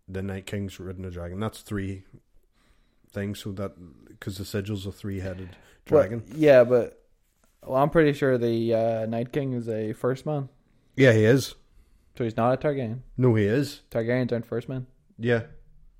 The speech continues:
Speaker 2: No, they're descended from the same people as, like, Cersei and all.
Speaker 1: No, 'cause they were on him.
Speaker 2: The Andals. Or whatever you call them. 'Cause the first men and the Andals fight first.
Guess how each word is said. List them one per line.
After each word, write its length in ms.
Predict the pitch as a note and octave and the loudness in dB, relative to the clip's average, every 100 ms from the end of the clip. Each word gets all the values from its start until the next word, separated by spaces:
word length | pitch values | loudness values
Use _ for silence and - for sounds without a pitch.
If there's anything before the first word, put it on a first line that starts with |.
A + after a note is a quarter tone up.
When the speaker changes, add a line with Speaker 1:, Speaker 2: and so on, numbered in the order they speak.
| _ | _
Speaker 2:
No, 100 | A#2+ | 2
they're 80 | A2+ | 2
descended 420 | A2+ A#2+ A#2+ A#2+ | 0 0 0 0
from 380 | A2+ A2+ G#2+ G#2+ | -2 -2 -2 -4
the 80 | - | -6
same 160 | B2 A#2 | -6 -4
people 280 | C3 A#2+ | -4 -4
as, 200 | G#2 G#2 | -2 -4
like, 320 | G2+ G2+ - - - | -6 -8 -12 -20 -20
Cersei 380 | - A2 A2 - | -10 -6 -6 -4
and 80 | D3 | -4
all. 240 | A#2 C3+ _ _ _ _ - | -4 -8 _ _ _ _ -2
Speaker 1:
No, 260 | A2 G#2+ | 2 2
'cause 200 | G2+ A2 | 2 0
they 60 | G#2 | 0
were 160 | G2+ G#2 | 2 2
on 220 | G#2 G#2+ | 0 -2
him. 200 | G#2+ G2+ _ - | -4 -6 _ -6
Speaker 2:
The 80 | A#2 | -2
Andals. 460 | G#2 B2 C#3+ B2 - _ _ _ _ _ _ - | -2 -2 -6 -6 -20 _ _ _ _ _ _ -12
Or 60 | A#2+ | -8
whatever 220 | A#2+ A#2+ | -6 -6
you 60 | B2 | -8
call 160 | B2+ | -8
them. 140 | C3 B2+ _ _ _ _ _ _ - | -10 -16 _ _ _ _ _ _ -10
'Cause 140 | - B2 | -2 -2
the 60 | |
first 280 | A#2 C#3 C3 | 4 4 4
men 160 | C#3 C3 | 2 2
and 100 | A#2 | 2
the 60 | |
Andals 380 | G#2 G#2+ A#2+ B2 | 0 0 0 -2
fight 260 | - A#2 - | 0 -2 -2
first. 380 | G#2+ B2 B2 | -2 -2 -4